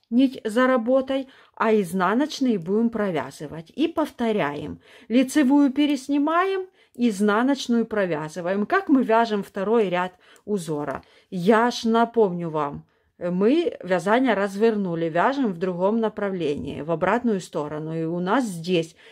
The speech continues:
изнаночная сторона, дальше будет лицевая.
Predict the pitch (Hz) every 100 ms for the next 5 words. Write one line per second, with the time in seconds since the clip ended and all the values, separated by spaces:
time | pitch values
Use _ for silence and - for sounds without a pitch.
0 | - - 240 175 196 156 180 208 - 285
1 | 320 330 - 330 330 330 339 349 - 190
2 | 196 247 254 190 226 233 233 226 247 180
3 | 156 156 147